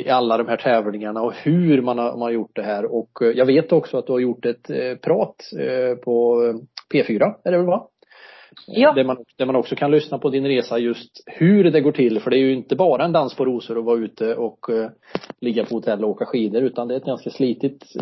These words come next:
Speaker 1: slitigt yrke du har hållit på med. Eh, och det kan man ju lyssna på mer där, och vi kanske får möjligheten att återkomma och göra ytterligare en podd med dig.
Speaker 2: Ja, absolut. Det är
Speaker 1: Mm.
Speaker 2: allt, allt är möjligt.
Speaker 1: Allt är möjligt.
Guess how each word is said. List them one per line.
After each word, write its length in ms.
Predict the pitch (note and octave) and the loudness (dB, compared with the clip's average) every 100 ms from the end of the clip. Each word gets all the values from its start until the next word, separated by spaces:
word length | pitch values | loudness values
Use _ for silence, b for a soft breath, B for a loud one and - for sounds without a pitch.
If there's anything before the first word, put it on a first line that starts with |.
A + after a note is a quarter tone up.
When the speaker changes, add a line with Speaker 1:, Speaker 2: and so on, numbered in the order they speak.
| D2+ - | -8 -2
Speaker 1:
slitigt 540 | C#3 A#2+ C#3 C#3 - | -2 0 -2 -2 2
yrke 400 | E3 B2+ - A#2+ A2 | 4 4 0 -4 0
du 80 | C3 | -2
har 100 | G#2+ | 0
hållit 280 | A#2+ A2+ | 0 -2
på 180 | A2+ A2 | -2 -2
med. 180 | G#2+ G#2 - _ - | -2 -6 -10 _ -14
Eh, 460 | G#2+ G#2 G2+ G2+ | -10 -8 -6 -8
och 240 | A2 - A#2+ | -8 -4 0
det 100 | A#2 | 2
kan 140 | D#3+ | 4
man 100 | F3 | 4
ju 60 | G#3 | 6
lyssna 200 | A3+ G3 | 4 0
på 100 | G3 | -2
mer 160 | E3+ | 0
där, 200 | C3+ C3+ | 2 0
och 140 | D#3 C#3 | 0 -4
vi 60 | |
kanske 260 | C3+ C#3+ D#3 | -4 -4 -2
får 240 | E3+ D#3 | 0 0
möjligheten 400 | D3+ D3 B2 A#2 | 0 0 -2 -2
att 60 | B2+ | -6
återkomma 420 | G#2+ A2 A2 A2 | -6 -8 -8 -4
och 60 | A#2+ | 0
göra 240 | A#2+ A#2 | 0 0
ytterligare 320 | B2 - A2+ | -4 -4 -4
en 80 | G#3 | 0
podd 240 | - A2 | -2 -2
med 80 | G#2+ | -6
dig. 180 | - - _ _ _ _ _ - _ _ _ - B B B - | -10 -12 _ _ _ _ _ -20 _ _ _ -20 B B B 0
Speaker 2:
Ja, 260 | C#4+ E3 A3+ | 0 2 -4
absolut. 400 | - - - E4 _ _ - | -8 -14 -10 -12 _ _ -6
Det 60 | A#3 | 0
är 120 | A#3+ | 2
Speaker 1:
Mm. 120 | F4+ F#4+ _ | 0 -6 _
Speaker 2:
allt, 280 | - F4 F4 _ - | 2 2 0 _ -4
allt 220 | - D#4+ | -4 -2
är 40 | |
möjligt. 260 | F#4+ C#4 F3 _ _ - - | -4 -6 -8 _ _ -20 -6
Speaker 1:
Allt 220 | B2+ E3+ | -2 0
är 40 | A3 | -2
möjligt. 320 | G#3+ G3 - | -6 -8 -14